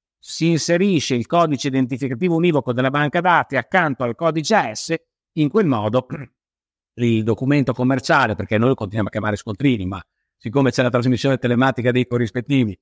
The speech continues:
si chiamerebbe documento commerciale, su quello però si trova un'indicazione puntuale, perché c'è la natura A S servizio sanitario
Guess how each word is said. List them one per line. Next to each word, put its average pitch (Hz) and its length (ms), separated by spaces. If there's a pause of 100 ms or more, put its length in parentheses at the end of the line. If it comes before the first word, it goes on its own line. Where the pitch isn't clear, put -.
(280)
si - 160
chiamerebbe 123 460
documento 127 440
commerciale, 160 800 (160)
su 247 260
quello 147 320
però 151 240
si 139 160
trova 143 260
un'indicazione 131 880
puntuale, 107 540
perché 104 220
c'è 95 180
la 98 120
natura 117 540 (280)
A 117 260
S - 180
servizio 98 460
sanitario 95 800